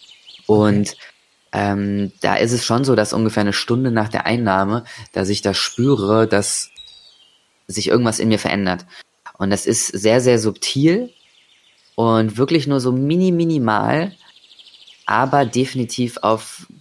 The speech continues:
Speaker 1: gewissen Ebenen spürbar. Also da ist eine, ein körperliches Gefühl, was sich ganz leicht verändert. Ähm, und dann eben eigentlich die wichtigsten Aspekte halt, das Mentale, das, das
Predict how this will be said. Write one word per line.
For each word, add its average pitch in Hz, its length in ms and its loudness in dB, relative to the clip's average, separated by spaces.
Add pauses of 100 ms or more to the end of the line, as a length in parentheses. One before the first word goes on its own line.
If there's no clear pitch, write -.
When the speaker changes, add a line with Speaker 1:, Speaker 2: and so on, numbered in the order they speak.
Speaker 1:
gewissen 110 340 -6
Ebenen 101 320 -4
spürbar. 101 480 0
Also 92 240 -2
da - 100 0
ist - 220 -4
eine, 95 180 -4 (520)
ein 95 340 -6
körperliches 120 640 -2
Gefühl, - 400 -2
was 107 180 -2
sich - 120 -8
ganz 107 280 -8
leicht 101 280 -4
verändert. 107 580 -2 (600)
Ähm, 101 320 -2
und 101 160 -4
dann 101 160 0
eben 104 220 0
eigentlich 101 320 -2
die 98 120 -8
wichtigsten 110 360 -4
Aspekte - 440 -4
halt, 95 140 0
das 95 140 -4
Mentale, 95 560 0
das, 92 240 -6
das - 320 -10